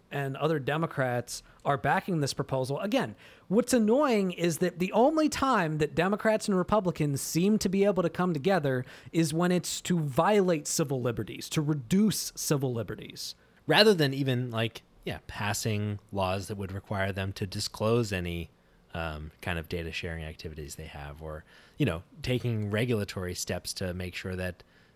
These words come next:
Speaker 2: they're protecting us,
Speaker 1: Yeah.
Speaker 2: truly.
Speaker 1: Now, Trump
Speaker 2: Yeah.
Speaker 1: has recently backed off on this, but the fact that this was a focus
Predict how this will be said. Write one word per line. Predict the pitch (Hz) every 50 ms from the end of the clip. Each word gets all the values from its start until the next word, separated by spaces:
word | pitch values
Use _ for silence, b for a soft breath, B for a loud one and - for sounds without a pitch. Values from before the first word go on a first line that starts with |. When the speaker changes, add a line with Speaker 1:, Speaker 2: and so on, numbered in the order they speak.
| b _ -
Speaker 2:
they're | 98 98 101
protecting | 107 127 - - 151 175 - - 104 73
us, | - - - - - - -
Speaker 1:
Yeah. | - -
Speaker 2:
truly. | 95 82 78 73 78 - _ B B B B B B B -
Speaker 1:
Now, | 143 143 151
Trump | 139 - - 226 254 240
Speaker 2:
Yeah. | 262 240
Speaker 1:
has | - -
recently | 170 185 202 - - 202 202 180 175 165
backed | 127 147 143 147 139 - -
off | 135 127 131 127 -
on | 151 139 143 143
this, | 147 143 143 -
but | - - 135 -
the | 131
fact | - - 143 143 147 - -
that | 160 139 127 - _ b b b b b b b b b
this | 143 120 156 156 143 - -
was | 156 143 143 139 143 147 143 139 131 - - - -
a | 135 123
focus | 110 - - - 131 131 135 - 151 147 143 - - - - - -